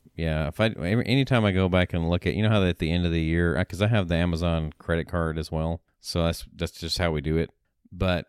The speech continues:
you know, when you go back and look at the end of the year, the dollar amount that's spent over the course of the year, yeah, I've definitely, every,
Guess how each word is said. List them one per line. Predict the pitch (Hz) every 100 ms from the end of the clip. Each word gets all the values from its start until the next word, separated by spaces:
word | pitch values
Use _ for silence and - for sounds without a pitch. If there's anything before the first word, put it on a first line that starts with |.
| _
you | -
know, | 101 95
when |
you | 92
go | 104 98
back | 98 95
and | 87
look | 87
at | 92
the | 90
end | 87
of | 80
the | 82
year, | 85 85
the | 80 73 78
dollar | 80 78 80 82
amount | 82 85 87 87
that's | 85
spent | - 82 82
over | 80 82
the | 80
course | 85 82 -
of | 80
the |
year, | 82 82
yeah, | 78 76 78
I've | 80
definitely, | 78 80 - 76 76 73 -
every, | 90 87